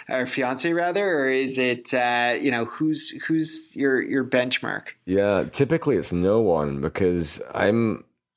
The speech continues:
Speaker 2: very much an ambivert, which is, like, the middle of the road for extrovert and introvert. On stage, I'm an extrovert.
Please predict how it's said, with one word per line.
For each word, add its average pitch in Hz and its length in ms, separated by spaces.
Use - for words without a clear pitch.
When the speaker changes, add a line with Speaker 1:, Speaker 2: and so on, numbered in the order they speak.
Speaker 2:
very 110 260
much 110 320
an 98 200
ambivert, 80 720
which 80 160
is, 82 120
like, 80 140
the 82 80
middle 82 300
of 67 120
the 85 80
road 76 260
for - 160
extrovert 73 400
and 69 120
introvert. 73 380
On 80 140
stage, 95 400
I'm 76 140
an 73 80
extrovert. 65 480